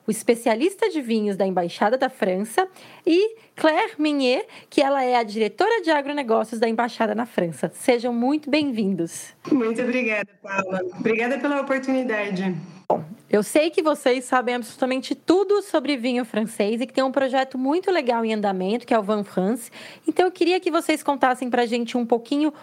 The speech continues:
Speaker 1: o que que é esse projeto, qual que é o conceito dele.
Speaker 2: Então, vamos lá. A ideia dos Van France é poder apresentar pro consumidor brasileiro um jeito um pouco diferente, é,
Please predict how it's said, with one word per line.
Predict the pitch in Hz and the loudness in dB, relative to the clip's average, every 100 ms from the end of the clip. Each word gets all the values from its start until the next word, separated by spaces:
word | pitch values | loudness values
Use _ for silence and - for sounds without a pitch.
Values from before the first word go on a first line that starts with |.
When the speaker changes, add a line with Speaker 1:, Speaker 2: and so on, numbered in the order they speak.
| - | -4
Speaker 1:
o | - 269 | 0 0
que | - 453 | 2 2
que | 466 | 2
é | 359 | 0
esse | 339 - | 0 -2
projeto, | 277 254 196 180 208 | 0 0 2 0 0
qual | 220 247 | 2 2
que | 254 | 2
é | 302 | -2
o | |
conceito | 302 311 285 - 196 180 - | 0 -2 -2 0 0 0 -4
dele. | 180 165 160 156 _ _ | -2 -2 -4 -10 _ _
Speaker 2:
Então, | - 247 | -4 0
vamos | 277 294 | 0 0
lá. | 180 127 - | -2 -4 -2
A | 220 | -2
ideia | 247 254 285 349 | -2 -2 -2 -2
dos | 285 262 247 226 - - - - | -2 -2 -2 -2 -6 -10 -10 -6
Van | 190 240 240 | -2 0 -2
France | - 247 247 302 311 - - 208 | -4 -2 -2 -2 -4 -6 -6 -6
é | |
poder | 220 240 269 | -2 -2 -2
apresentar | 302 302 269 247 233 208 214 | -2 -4 -4 -2 -2 -4 -4
pro | 214 | -8
consumidor | - 196 220 202 190 185 | -8 -6 -6 -4 -4 -4
brasileiro | 185 180 170 190 226 233 180 175 - - _ 220 | -4 -4 -4 -2 -2 -4 -8 -12 -16 -20 _ -4
um | 220 | -2
jeito | 233 254 277 | -2 -2 -4
um | |
pouco | 269 285 285 | -4 -4 -4
diferente, | 277 285 294 262 240 254 - 269 269 - | -4 -2 -2 -2 -2 -4 -4 -4 -6 -4
é, | 220 220 220 214 208 | -2 -2 -2 -4 -6